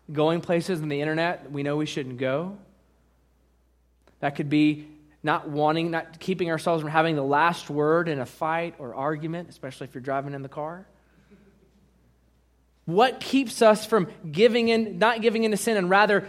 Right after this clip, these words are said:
submitting to the Spirit and being obedient? It's because I believe that what Jesus has for me is better than what my flesh offers me.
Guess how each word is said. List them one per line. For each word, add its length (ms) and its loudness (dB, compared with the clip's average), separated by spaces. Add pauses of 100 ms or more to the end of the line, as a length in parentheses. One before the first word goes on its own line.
submitting 480 0
to 60 -4
the 100 -2
Spirit 460 0
and 100 -2
being 160 -2
obedient? 460 -2
It's 100 -10
because 240 -4
I 120 2
believe 880 -2 (240)
that 80 -2
what 220 0
Jesus 580 -4
has 360 -6
for 200 -8
me 120 -4
is 140 -6
better 880 -2 (380)
than 160 0
what 160 0
my 160 -2
flesh 440 -6
offers 460 -8
me. 260 -14